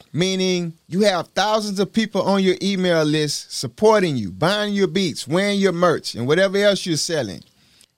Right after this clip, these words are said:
first, you have to do the work. Then you can have lots of people on your email list. And finally, you can be like those who have many people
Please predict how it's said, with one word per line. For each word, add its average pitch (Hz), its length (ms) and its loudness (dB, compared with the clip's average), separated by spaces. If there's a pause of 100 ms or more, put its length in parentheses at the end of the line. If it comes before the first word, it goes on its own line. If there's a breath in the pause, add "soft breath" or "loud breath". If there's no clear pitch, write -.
(160)
first, 220 520 0 (560)
you 165 180 2
have 180 160 0
to 175 80 -8
do 165 220 4
the 156 100 -2
work. 139 500 0 (560)
Then 202 580 -2 (520)
you 135 120 -6
can 147 160 -4
have 151 280 -2
lots 175 360 0
of 180 100 -10
people 190 280 -2
on 180 200 2
your 185 200 2
email 156 360 2
list. 139 480 -2 (280 soft breath)
And 110 160 -8
finally, 175 680 0 (460)
you 135 120 -4
can 131 180 -4
be 180 200 0
like 175 300 0
those 156 600 2 (200)
who 135 120 -4
have 139 280 0
many 160 300 -2
people 156 540 -2